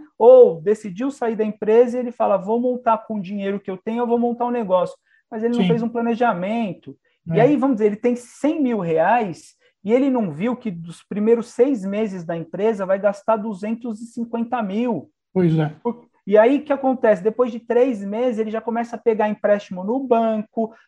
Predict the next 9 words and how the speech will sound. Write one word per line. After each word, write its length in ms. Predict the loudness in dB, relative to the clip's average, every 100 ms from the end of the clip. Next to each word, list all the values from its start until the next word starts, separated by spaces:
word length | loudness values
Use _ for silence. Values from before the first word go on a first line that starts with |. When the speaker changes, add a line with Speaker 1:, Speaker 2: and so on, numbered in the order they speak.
| -8
Speaker 1:
no 120 | -4
outro 320 | -2 -2 -4
banco, 540 | 2 4 4 0 -4 -14
com 220 | -10 -4
parente, 800 | 2 4 4 2 -2 -8 -12 -18
com 140 | -14 -10
familiar, 840 | -2 0 0 -2 2 6 8 8
amigo. 420 | 6 2 0 0 2
Speaker 2:
Cartão. 600 | 2 4 4 4 2